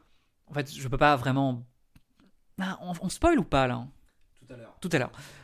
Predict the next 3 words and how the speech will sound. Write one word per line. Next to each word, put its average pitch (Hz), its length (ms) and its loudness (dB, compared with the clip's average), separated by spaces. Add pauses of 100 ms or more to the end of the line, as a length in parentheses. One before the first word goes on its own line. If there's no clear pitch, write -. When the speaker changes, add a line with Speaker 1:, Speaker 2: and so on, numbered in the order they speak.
(280)
Speaker 1:
Ok, 139 300 -2
donc, 151 360 -2 (2250)
vraiment 233 720 4